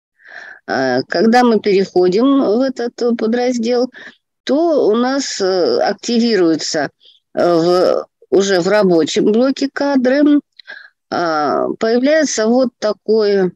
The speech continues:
меню по воинскому учету. То есть здесь перечислены документы, которые делает обычно кадровая служба, и, э, отражена процедура сверки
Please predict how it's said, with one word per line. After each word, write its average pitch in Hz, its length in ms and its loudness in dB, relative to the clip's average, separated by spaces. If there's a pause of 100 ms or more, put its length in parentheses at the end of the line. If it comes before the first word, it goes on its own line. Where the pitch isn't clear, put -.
(200)
меню 190 580 0 (420)
по 240 360 0
воинскому 220 840 0
учету. 170 580 -2 (460)
То 262 120 -4
есть 262 180 0
здесь 226 260 -2
перечислены 208 840 0 (340)
документы, 208 600 0
которые 160 920 0 (520)
делает 165 640 0
обычно 143 480 0
кадровая 196 580 -2
служба, 302 540 2 (680)
и, 330 260 2
э, 302 60 2
отражена 196 1500 -2 (420)
процедура 226 600 0
сверки 202 720 0